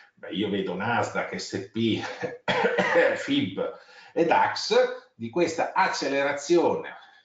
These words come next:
importantissima. Aspetta che vado a vedere il grafico con un time frame, eccola qui, eccola qui, con un time frame,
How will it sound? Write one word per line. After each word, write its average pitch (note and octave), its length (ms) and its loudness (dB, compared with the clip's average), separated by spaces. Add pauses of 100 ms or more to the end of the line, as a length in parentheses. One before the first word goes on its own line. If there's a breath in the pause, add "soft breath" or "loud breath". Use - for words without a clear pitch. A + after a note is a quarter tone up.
importantissima. D3 1120 -6 (300)
Aspetta - 380 -10
che - 120 -12
vado - 420 -6
a - 100 -10
vedere E2+ 340 -6
il D#2+ 100 -10
grafico F2 520 -6
con E2 200 -20
un - 100 -20
time E2 160 -12
frame, - 300 -2
eccola - 320 -4
qui, - 200 -20 (720)
eccola - 400 -4
qui, - 180 -18
con F#2+ 180 -6
un F2+ 120 -8
time F#2 200 -2
frame, E2+ 760 -4